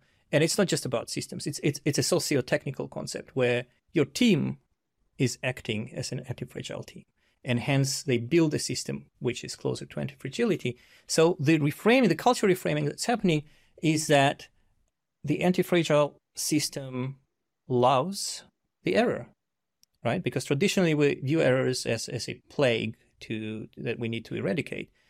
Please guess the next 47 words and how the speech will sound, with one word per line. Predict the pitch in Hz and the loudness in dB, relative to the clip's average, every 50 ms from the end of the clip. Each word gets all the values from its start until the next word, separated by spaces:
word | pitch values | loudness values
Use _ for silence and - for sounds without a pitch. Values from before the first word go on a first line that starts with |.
| _ _ | _ _
And | - 139 135 | 2 4 6
there's | 147 139 131 | 6 6 6
a | 127 | 4
good | 135 143 - | 2 2 4
reason | 151 233 240 220 | 4 4 4 4
for | 165 - 120 | 2 0 -2
that, | 120 - - - - - _ _ - | -8 -10 -14 -18 -20 -20 _ _ -20
right? | 117 117 143 - _ _ | -18 -18 -18 -20 _ _
You, | - 139 123 123 | -12 -10 -8 -8
they | 117 120 | -8 -8
cost | 123 - - 120 - - | -4 -2 -2 -2 0 0
money, | 165 185 196 202 196 196 190 190 185 185 185 180 170 - _ _ _ _ _ _ | 2 4 4 4 4 4 4 4 4 4 2 2 0 -2 _ _ _ _ _ _
it's | - - | -16 -10
time | - - 135 143 | -6 -6 -6 -4
consuming | 131 - 127 120 - 123 120 120 117 | -4 -4 -4 -4 -4 -4 -4 -4 -6
to | - - 127 | -6 -8 -10
find | - - - 143 156 156 156 147 151 151 147 | -6 -4 -2 -2 0 0 0 0 -2 -2 -2
the | 147 | -2
bugs | 143 - 151 143 143 143 131 - | -2 0 2 0 0 0 -2 -6
and | 120 117 | -8 -8
repair | 110 - - - 147 143 139 139 | -8 -8 -6 -4 -2 0 0 0
them, | 131 127 123 123 123 127 123 123 117 | 0 0 0 0 0 -2 -4 -6 -8
and | 113 113 110 110 | -8 -8 -8 -8
you | 113 110 | -10 -10
can | - 117 117 - 135 131 - | -12 -12 -12 -12 -12 -4 -2
hardly | 143 135 120 120 | -2 -2 -2 -4
forecast | - - - 151 143 - - 147 131 123 - - - - | -4 -2 0 0 0 0 2 2 2 2 0 -4 -6 -4
when | 110 113 117 127 | -4 -2 -2 -2
and | 120 117 | -4 -4
where | 117 117 113 | -2 -2 -2
they | 107 113 113 | -2 -2 -4
will | 110 113 117 | -4 -6 -8
occur. | 131 - - 220 254 214 135 131 - _ _ _ _ _ _ _ _ _ _ _ - | -8 -6 -4 -4 -2 -2 -2 -4 -6 _ _ _ _ _ _ _ _ _ _ _ 4
But | 139 135 175 - - _ _ _ _ _ | 6 6 6 4 0 _ _ _ _ _
if | - 135 - | -6 -4 -2
you | 147 | -2
slightly | - - 202 214 214 156 156 | 2 2 2 2 2 0 -2
change | - - - 220 220 240 233 | -4 -2 0 2 2 2 2
the | - 180 | 0 -2
perspective, | - - - - - 139 127 - - - 123 120 - - _ _ _ _ _ _ _ | -2 -4 -6 -2 -2 -2 -2 -2 -2 -2 -2 -2 -4 -8 _ _ _ _ _ _ _
you | - 160 | -4 -4
can | 160 - 165 147 | -2 0 0 0
see | 147 - 202 | 0 0 0
them | 202 185 180 165 156 156 - | 2 4 4 4 2 2 0
as | 135 127 - | -4 -4 -2
an | 147 139 | -2 -2
intrinsic | 135 131 135 - - 180 175 160 - 165 160 - - - | -2 -2 -2 0 2 2 2 2 0 -4 -6 -8 -14 -20